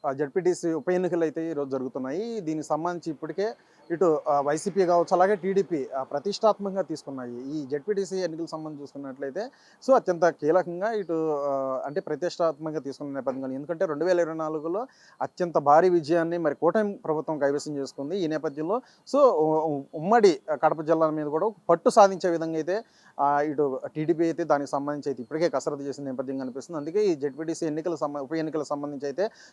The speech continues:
so, పూర్తి కసరత్తు చేయడమే కాకుండా దీనికి సంబంధించి, ఆ, అంటే, గెలుస్తున్న ఆశాభావం కూడా వ్యక్తం చేస్తుంది. So, ఇదే నేపథ్యంలో ఇటు వైసీపీ కూడా, ఆ, ఎందుకంటే, ఇది పులివెందుల, ఇటు పులివెందుల, ఒంటిమిట్ట ఈ రెండు,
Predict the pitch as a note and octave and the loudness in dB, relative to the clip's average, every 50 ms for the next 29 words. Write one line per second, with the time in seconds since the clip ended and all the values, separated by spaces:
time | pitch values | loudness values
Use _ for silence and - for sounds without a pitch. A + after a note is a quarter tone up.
0 | - - B3+ A#3 - F3+ F#3 E3 - - D#3+ D3 - F3 F#3 D#3+ F3+ E3+ E3 D#3+ | 0 2 2 4 4 2 2 2 4 4 4 6 6 6 6 6 4 4 2 2
1 | D#3+ D3+ D#3+ D#3+ D#3 D3 D3 C#3 C#3+ D3+ F3+ A3+ B3+ A#3 F3+ E3+ F3 F3+ E3 - | 2 0 -2 0 2 2 2 2 2 4 4 4 4 2 0 -2 -2 0 2 2
2 | D#3+ E3+ F3+ F3+ F3+ D#3 G#3 A#3 C4 - - - - _ _ - F#3 F#3+ F#3 F#3 | 2 2 2 0 0 0 2 2 0 0 -4 -16 -20 _ _ 2 4 6 6 6
3 | E3 - D#3+ F3 E3+ F3 E3+ A3+ A3 D#3+ D#3+ F3 G3+ G3+ - A3+ G#3 G3+ F#3 E3+ | 6 6 6 4 4 6 6 6 6 8 8 8 8 8 8 8 8 8 8 6
4 | - F#3+ E3 F3 E3 E3+ F#3 F#3 F3 E3 C#3 - E3 D#3 C#3+ - D3 C3 A#2 - | 6 4 4 4 4 4 4 4 2 2 0 0 -2 -2 -2 -4 -6 -8 0 2
5 | G#3 A3 F3 E3 G3+ A3 A3+ A3+ G3 G#3 F#3+ E3+ G3 G#3 A#3+ C4+ C4+ A3+ G3 D#3+ | 4 6 6 6 6 6 6 6 4 4 4 4 4 4 4 4 6 4 4 4
6 | D#3 E3+ - A3 F#3 F#3 F#3+ E3+ F#3+ F#3+ G#3+ A#3 B3 - _ - - - - D#3 | 4 2 2 -2 -2 -2 -2 0 4 6 6 6 6 2 _ -20 -20 -2 4 6
7 | D#3+ E3 E3 E3 D#3+ D#3+ D#3+ D#3+ D#3+ D#3 D#3 D3+ D#3 E3+ F3 E3+ G#3 G3 F#3 A3 | 8 8 8 8 6 4 4 4 4 4 4 4 2 2 2 2 4 6 6 6
8 | A3+ G#3 F3 D#3+ - _ - E3 F#3 A3 A#3+ A#3 A3 G#3+ G3+ E3 C#3+ D3 C3+ C3 | 6 4 2 0 -4 _ 2 4 6 8 8 8 8 8 10 10 8 8 4 0
9 | - D#3+ E3 F#3 G3+ G#3 G#3 A#3+ C4 B3+ A3 F3 F3 F3+ G3+ F#3+ F3 D#3+ - D#3 | 2 4 6 6 6 6 8 8 8 8 8 6 4 4 4 4 4 4 2 2
10 | D3+ D3+ D3+ D3 E3 F#3 A3 G#3 E3+ | 4 4 4 6 8 10 10 10 10